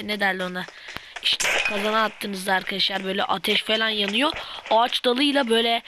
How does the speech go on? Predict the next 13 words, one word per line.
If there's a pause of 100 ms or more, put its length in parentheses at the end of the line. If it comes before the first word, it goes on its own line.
(180)
ne
kadar
atarsanız
o
kadar
süre
uzun
sürüyor
arkadaşlar.
Emre'nin
elindeki
fener
de,